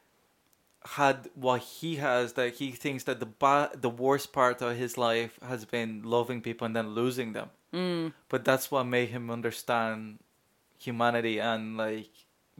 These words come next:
Speaker 1: being, what being good actually means, you know? Uh, yeah, w-, what do you think of the, the, like, what you call it? Not only the, the, the genre bending, let's say, but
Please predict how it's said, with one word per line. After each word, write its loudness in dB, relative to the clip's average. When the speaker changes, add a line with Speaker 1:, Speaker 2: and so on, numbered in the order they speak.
Speaker 1:
being, -4
what 2
being -4
good 4
actually -2
means, -6
you -10
know? -4
Uh, 2
yeah, 8
w-, 4
what 4
do -2
you 0
think -2
of 4
the, 4
the, 0
like, -4
what -10
you -4
call 2
it? -8
Not 2
only 4
the, 4
the, 2
the -4
genre 2
bending, -2
let's -8
say, -2
but -2